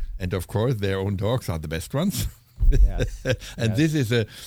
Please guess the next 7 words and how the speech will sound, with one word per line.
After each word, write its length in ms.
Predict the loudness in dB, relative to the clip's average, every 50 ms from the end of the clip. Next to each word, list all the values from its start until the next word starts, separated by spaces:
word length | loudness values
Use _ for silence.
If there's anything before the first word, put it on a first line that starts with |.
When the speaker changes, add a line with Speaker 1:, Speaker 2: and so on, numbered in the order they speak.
| -20 -12 -8
Speaker 1:
this 260 | -2 0 0 2 2
is 160 | 0 0 2
a, 520 | 2 2 2 2 0 0 0 -2 -2 -2 -2
a 20 | -6
self-magnifying, 1500 | -8 -4 -2 -2 0 0 -2 -2 -4 -4 -4 -4 -4 -4 -4 -4 -4 -4 -2 -2 -2 0 0 0 -2 -2 -4 -4 -4
uh, 360 | -2 -2 0 0 0 -2 -4 -6 -12 -20 -20 -8 _
business, 520 | -2 -2 -2 -4 -6 -8 -8 -10 -14 -18